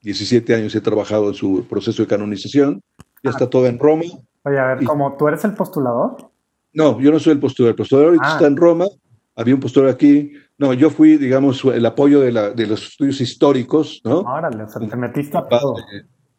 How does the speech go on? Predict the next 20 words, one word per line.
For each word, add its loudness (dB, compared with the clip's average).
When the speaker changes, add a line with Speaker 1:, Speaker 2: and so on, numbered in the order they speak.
Speaker 1:
Sí, 2
sí, 2
sí, 0
y -2
he 2
aprendido 0
muchísimo, -2
y -4
junto -6
con -4
un -6
padre 0
de, 0
de, -4
de -6
rector -6
de -2
la -2
Basílica -6
de, -2